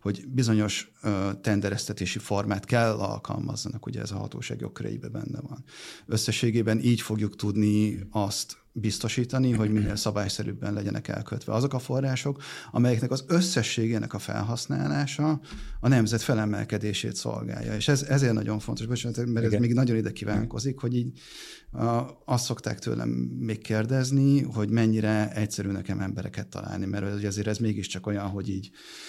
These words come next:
Speaker 1: hát, sok, sok, sok problémát tudnak fel-, tudnak felsorolni, hogy miért nem kell, miért nem fognak emberek hozzánk csatlakozni,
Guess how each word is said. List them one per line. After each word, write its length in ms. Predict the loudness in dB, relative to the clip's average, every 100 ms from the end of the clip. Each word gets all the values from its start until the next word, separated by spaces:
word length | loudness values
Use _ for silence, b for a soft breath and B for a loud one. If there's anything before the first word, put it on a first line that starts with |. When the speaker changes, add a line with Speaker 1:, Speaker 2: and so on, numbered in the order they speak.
| B B B _ -6
Speaker 1:
hát, 240 | -4 -4 -6 -6 -8 B B B B B B B B B -10 -8 -4 -2
sok, 360 | 2 4 4 4
sok, 340 | 4 4 0
sok 200 | 0 0
problémát 460 | 2 2 4 2 2
tudnak 280 | 0 -2 -2
fel-, 240 | -6 -8
tudnak 260 | -4 -2 0
felsorolni, 480 | -2 0 0 0 2
hogy 100 | 4
miért 200 | 4 6
nem 480 | 6 6 2 -2 -8 -16 _ _
kell, 260 | 0 0
miért 220 | 2 4 4
nem 140 | 2
fognak 360 | 0 -4 -4 -4
emberek 340 | -4 -4 -6
hozzánk 320 | -6 -6 -8
csatlakozni, 720 | -8 -8 -6 -4 -4 0 0